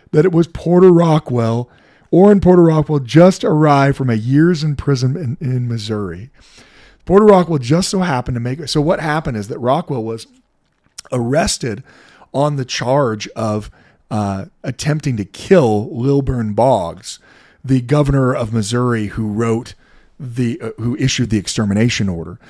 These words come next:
Lilburn Boggs was shot. He was wounded. He survived, but without any evidence at all, he immediately said, "Oh yeah, that was Porter Rockwell who did it." Well, sometime later,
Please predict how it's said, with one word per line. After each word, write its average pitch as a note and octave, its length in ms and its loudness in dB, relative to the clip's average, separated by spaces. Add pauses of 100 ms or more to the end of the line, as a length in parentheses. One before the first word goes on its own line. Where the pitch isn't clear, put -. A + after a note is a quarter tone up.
(360)
Lilburn F#3+ 320 4
Boggs E3 260 4
was C3+ 200 0
shot. A#2 480 -6
He A2+ 100 -8
was A#2+ 140 -6
wounded. D3 200 0
He D#3 80 0
survived, A#2+ 800 -4 (520)
but C3 200 2
without F3 480 -2
any A#3+ 680 0
evidence A#2+ 460 -2
at A2+ 80 -4
all, G2+ 280 -2
he C#3 200 -4
immediately B2+ 1040 -4
said, G2 300 -10
"Oh B2+ 80 -2
yeah, A2+ 160 -4
that G2 100 -8
was F#2+ 100 -14
Porter G2 180 -8
Rockwell E2 340 -12
who D2+ 60 -16
did - 160 -18
it." - 60 -20 (840)
Well, D3+ 420 2
sometime C#3+ 420 -2
later, A#2+ 280 0